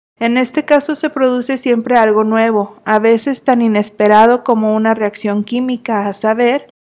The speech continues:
el surgimiento de una nueva significación. El padre es en el otro el significante que representa la existencia del lugar de la cadena significante como ley.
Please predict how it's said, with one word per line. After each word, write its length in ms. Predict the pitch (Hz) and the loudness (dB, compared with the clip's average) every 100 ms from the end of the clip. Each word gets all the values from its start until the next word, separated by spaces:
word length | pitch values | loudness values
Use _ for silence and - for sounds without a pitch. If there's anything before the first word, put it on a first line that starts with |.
| _ - | _ 0
el 120 | 247 | 0
surgimiento 680 | 247 254 262 254 262 262 285 | 0 -4 -4 -2 -2 0 0
de 100 | 277 | 0
una 240 | 269 262 | 0 -2
nueva 320 | 254 240 233 | -2 0 -2
significación. 960 | 233 233 220 208 208 196 - 214 208 196 _ _ _ _ _ | -2 -4 -4 -4 -6 -8 -6 -4 -4 -8 _ _ _ _ _
El 200 | 226 220 | 0 2
padre 640 | 220 226 247 269 262 240 240 | 4 4 6 6 6 4 2
es 160 | 247 | 0
en 140 | 262 254 | -2 2
el 160 | 226 | 2
otro 360 | 208 214 240 262 | 2 2 2 4
el 120 | 262 | 2
significante 840 | 247 226 220 214 214 220 220 254 | 0 -2 -4 -4 -4 -2 0 -2
que 160 | 220 247 | -2 -2
representa 680 | 220 214 208 - 220 220 247 | -4 -6 -6 -4 -4 0 0
la 100 | 247 | 0
existencia 760 | 240 220 - 220 214 214 247 | -2 -6 -4 -2 -2 0 0
del 160 | 254 233 | 2 2
lugar 440 | 208 202 202 208 | 0 2 2 0
de 100 | 214 | -2
la 160 | 226 226 | -2 -2
cadena 440 | 220 208 208 214 | -2 0 -2 -4
significante 760 | 208 233 220 - 202 202 202 202 | -6 -6 -6 -8 -8 -8 -8 -8
como 320 | - 208 214 | -4 -2 0
ley. 320 | 226 240 233 | 2 2 -2